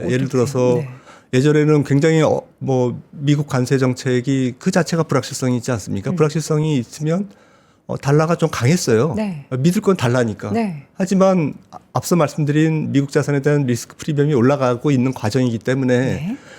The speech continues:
Speaker 1: 어, 이런 그 불확실성에 대해서, 어, 달러의 반응은 약세로 반응하고,
Speaker 2: 어.
Speaker 1: 예,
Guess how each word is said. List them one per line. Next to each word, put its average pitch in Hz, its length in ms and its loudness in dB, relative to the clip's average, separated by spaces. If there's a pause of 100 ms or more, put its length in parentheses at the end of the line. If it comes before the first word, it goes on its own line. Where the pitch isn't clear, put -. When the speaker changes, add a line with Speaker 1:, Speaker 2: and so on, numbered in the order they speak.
(160)
Speaker 1:
어, 123 120 -4
이런 165 440 4
그 - 140 -10
불확실성에 151 640 0
대해서, 147 540 0 (520)
어, 113 120 -8
달러의 143 340 2
반응은 139 460 0 (160)
약세로 196 380 -2
반응하고, 104 680 -4
Speaker 2:
어. 170 440 -6
Speaker 1:
예, 104 340 -6